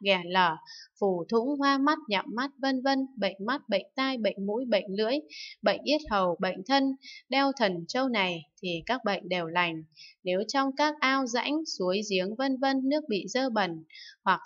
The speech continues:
sắp khô cạn, đem Thần Châu thả vào thì nước liền tràn đầy, thơm sạch, nóng trong, đủ tám công đức.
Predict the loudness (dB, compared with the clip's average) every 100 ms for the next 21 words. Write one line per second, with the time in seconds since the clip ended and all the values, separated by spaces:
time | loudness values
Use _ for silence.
0 | -2 -4 0 0 2 2 2 0 _ -4
1 | -2 0 0 -2 -2 -2 0 0 -2 0
2 | 0 0 -2 -4 -2 0 0 -2 -2 -2
3 | -2 -2 -2 -2 0 0 -2 -2 -2 0
4 | 0 0 -6 -20 -20 -6 -2 -2 -2 -2
5 | 0 -2 -4 -4 -2 -2 -2 -4 -2 2
6 | 2